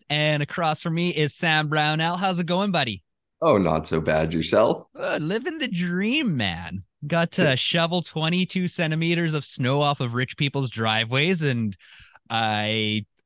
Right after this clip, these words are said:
Speaker 1: you know what? If you build a driveway with anything other than concrete, you're, you're an awful human being, and, uh,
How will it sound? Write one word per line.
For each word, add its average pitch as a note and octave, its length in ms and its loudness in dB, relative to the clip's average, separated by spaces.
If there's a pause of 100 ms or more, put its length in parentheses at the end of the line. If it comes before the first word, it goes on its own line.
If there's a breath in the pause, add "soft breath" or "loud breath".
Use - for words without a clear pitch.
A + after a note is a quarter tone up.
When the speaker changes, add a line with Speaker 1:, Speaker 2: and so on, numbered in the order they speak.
(520)
Speaker 1:
you C#3+ 120 0
know F#3+ 160 4
what? F3 240 2
If D#3+ 200 -2
you B3 400 -2 (220)
build F#3+ 260 4
a F3+ 60 2
driveway E3+ 480 2
with D#3+ 180 -2
anything E3 540 0
other D3 280 2
than D3 160 -2
concrete, D#3+ 720 -4
you're, D#3 520 4
you're C#3+ 140 2
an C#3 120 -2
awful C#3+ 380 0
human C3 300 -4
being, B2 360 0
and, G#2 240 -2
uh, G2 300 -2